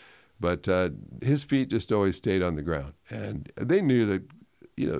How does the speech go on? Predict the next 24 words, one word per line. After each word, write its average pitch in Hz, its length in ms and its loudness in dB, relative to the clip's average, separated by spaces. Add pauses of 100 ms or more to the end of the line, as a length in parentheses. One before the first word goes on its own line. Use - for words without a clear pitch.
when 131 240 0
you, 123 120 -2
when 131 140 2
you've 123 140 2
been 127 140 2
invited 117 380 0
to 98 60 -2
the 85 80 0
White 98 240 0
House 76 380 -8
or 73 100 -4
you've 90 200 0
been, 90 260 -2 (500)
uh, 71 120 -4 (180)
invited 95 440 0
to 92 40 -4
speak 98 520 -2
for, 69 300 -4
for 69 220 -6
weeks 92 420 -2
all 87 180 0
over 82 180 -2
the 80 100 -4
world, 78 420 0